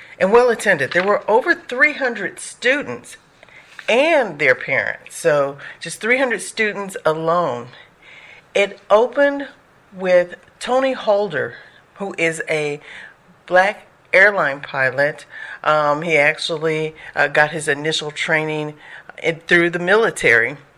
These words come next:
And the one thing that his story was very engaging, he shared with the students a video showing all the different planes that he had flown over the years.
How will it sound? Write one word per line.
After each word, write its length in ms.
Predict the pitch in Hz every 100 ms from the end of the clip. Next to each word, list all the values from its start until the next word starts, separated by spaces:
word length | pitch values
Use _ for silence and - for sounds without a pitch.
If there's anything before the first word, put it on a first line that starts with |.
| _ - - - -
And 460 | 208 196 185 185
the 140 | 190 185
one 560 | - 185 190 214 233
thing 260 | 233 208 190
that 400 | 185 165 160 156 - -
his 280 | 165 175
story 500 | - 202 185 180 175
was 460 | - 156 160 156 151
very 540 | 160 156 185 190 180 -
engaging, 580 | 160 156 147 156 135 127
he 140 | 147 151
shared 360 | - 165 160
with 140 | 160 156
the 60 |
students 500 | 151 - 160 151 143
a 60 | 139
video 400 | 135 156 151 143
showing 320 | - 151 147 -
all 240 | 175 202
the 100 | 202
different 440 | 160 170 170 143 -
planes 560 | - 165 160 143 131 - - - -
that 160 | 131
he 240 | 147 165 165
had 340 | 151 139 135
flown 720 | - - 143 156 175 160 135 -
over 300 | 143 139 139
the 120 | 139
years. 540 | 131 156 160 117 117